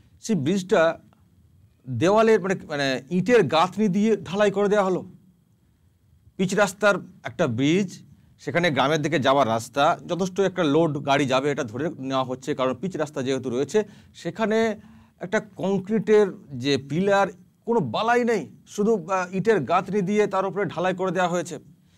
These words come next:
এলাকার মানুষ, তারা কিন্তু অভিযোগ করছিলেন যে এটা করা যায়, কয়েক লাখ টাকা যেখানে বাজেট, যেখানে বরাদ্দ, সেখানে এইভাবে দায়ী সারা কা-, কাজ কেন হবে? ইটের যে, ইটের যে গার্ড ওয়াল বা ইটের যে পিলার, সেখানে একটা মাটির প্রেশার পড়লে তো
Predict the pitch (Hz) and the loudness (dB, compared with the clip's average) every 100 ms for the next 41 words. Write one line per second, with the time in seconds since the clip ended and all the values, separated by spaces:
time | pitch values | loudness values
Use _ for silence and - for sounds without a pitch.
0 | _ - 147 151 139 131 147 180 143 131 | _ -2 0 2 2 2 0 -2 -2 -2
1 | 131 127 123 123 - 160 147 143 113 107 | -2 -4 -4 -6 -6 -8 -6 -6 -4 -4
2 | 127 175 147 214 214 147 - _ _ - | -4 -2 0 2 2 -2 -6 _ _ -2
3 | 165 170 139 185 - 160 156 131 - - | -2 0 0 0 0 -2 -2 -4 -10 -14
4 | 107 139 151 110 139 151 151 - 135 151 | -8 -4 -4 0 2 2 0 -2 -8 -4
5 | 123 139 160 139 143 147 156 156 139 - | -2 0 0 0 -4 -6 -8 -8 -10 -16
6 | - 180 160 175 165 147 139 - - - | -6 -4 0 0 2 0 0 -10 -20 -4
7 | 110 190 185 185 185 170 - 170 160 190 | 0 0 0 0 -2 -8 -2 0 0 -4
8 | 190 185 180 135 - - _ _ _ _ | -4 0 0 -2 -8 -20 _ _ _ _
9 | 151 151 190 170 - 117 139 120 98 - | -6 2 2 2 -6 -2 -2 -2 -8 -20
10 | _ 123 131 165 165 117 151 175 143 123 | _ -6 -2 0 0 2 2 4 2 2
11 | 113 127 156 170 151 165 175 170 135 - | 0 -2 -2 -2 -2 -2 0 2 0 -2
12 | - - 196 202 208 214 143 143 143 208 | -16 -14 -6 -2 0 0 0 -2 -2 -4
13 | - 147 143 220 220 220 214 170 | -4 -6 -4 -4 0 -2 -2 -10